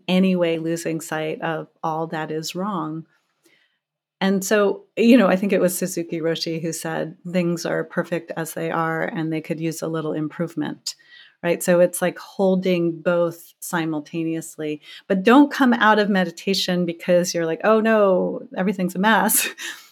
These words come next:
Like, stay in that rest and that enjoy, marinate, right? Really let yourself have that. And then there'll be a natural conclusion. And then you come up and you, you,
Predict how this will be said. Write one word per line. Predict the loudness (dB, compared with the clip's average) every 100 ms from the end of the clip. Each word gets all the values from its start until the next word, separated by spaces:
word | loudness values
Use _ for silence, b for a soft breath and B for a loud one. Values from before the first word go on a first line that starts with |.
| _ -4
Like, | -4 -4 -6
stay | -4 -2 2 4 6 6
in | 4 0
that | 0 0
rest | 2 0 -2 -4
and | -4
that | -2
enjoy, | -2 0 2
marinate, | 4 4 4 2 0 -2 -4
right? | -4 -2 0
Really | 0 4 4 4 2
let | 2 0
yourself | -4 -6 -8
have | -6 0 0 0 -2
that. | -4 -2 -6 -6
And | -6 -4 -4
then | 0 2 4 2 0 b b b -2
there'll | 0
be | 2 4
a | 4 2
natural | 2 2 2 0 0 0 2 2 0 -2 -2
conclusion. | -4 -2 -2 0 0 0 -2
And | -2
then | -2
you | -2
come | -4 -6 -6
up | -6 -4
and | -4
you, | -4 -8 -16 _
you, | -4 -2 -2